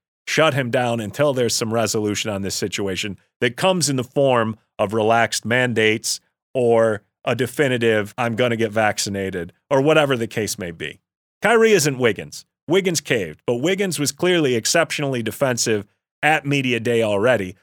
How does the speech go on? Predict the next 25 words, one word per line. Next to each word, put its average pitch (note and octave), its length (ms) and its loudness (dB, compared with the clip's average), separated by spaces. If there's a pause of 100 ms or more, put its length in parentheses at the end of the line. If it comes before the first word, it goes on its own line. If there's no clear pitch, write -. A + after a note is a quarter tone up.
(120)
So - 140 0
I G3+ 200 2
don't G#3+ 180 0
know C#3+ 240 4
that C3 160 2
he D3 160 0
was B2+ 300 0
as C#3+ 260 0
confident A#2+ 680 -4 (120)
in A2 120 0
his B2+ 180 -2
rationale B2 500 0
behind A#2 500 0
why G2+ 260 0
he G#2+ 100 -6
didn't G2 180 -2
want F#2 140 0
to F#2 40 -4
get F2+ 120 -6
the G2 80 -8
vaccine, F#2 480 -4
which G#2 200 -2
seemed C#3+ 260 -2
to A#2+ 80 -4
be A#2+ 240 -2